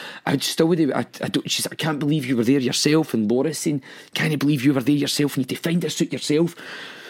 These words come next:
But, I mean, you don't expect these things. You don't expect these things. So,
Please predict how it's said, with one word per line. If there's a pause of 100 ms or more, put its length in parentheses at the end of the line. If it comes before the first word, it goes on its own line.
(680)
But,
I
mean,
you
don't
expect
these
things.
You
don't
expect
these
things. (1120)
So,